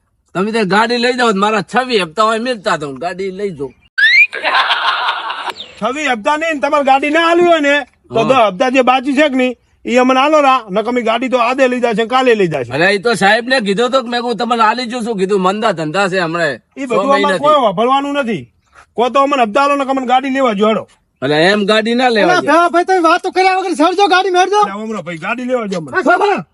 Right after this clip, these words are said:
Speaker 1: અલા, તમે ગાડી ના લઈ જતા ને તમે બહાર જાતો, ફેર જીઠા દૂર થઈ જશો, હા.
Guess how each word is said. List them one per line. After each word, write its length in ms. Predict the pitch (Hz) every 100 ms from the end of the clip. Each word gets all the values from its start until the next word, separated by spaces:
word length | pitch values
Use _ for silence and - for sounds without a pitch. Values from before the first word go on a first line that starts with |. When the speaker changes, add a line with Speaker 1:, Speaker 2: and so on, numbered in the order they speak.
| _ _ _ _ _ _ _ -
Speaker 1:
અલા, 180 | 233 277
તમે 260 | 285 294
ગાડી 300 | 254 254 285
ના 120 | 294 294
લઈ 160 | 294
જતા 260 | 294 285 302
ને 140 | 285
તમે 180 | 226 277
બહાર 240 | 269 262 269
જાતો, 300 | 277 247 277
ફેર 140 | 277
જીઠા 340 | 185 208 254
દૂર 180 | 262 285
થઈ 160 | 262 302
જશો, 320 | 294 277 277
હા. 180 | 370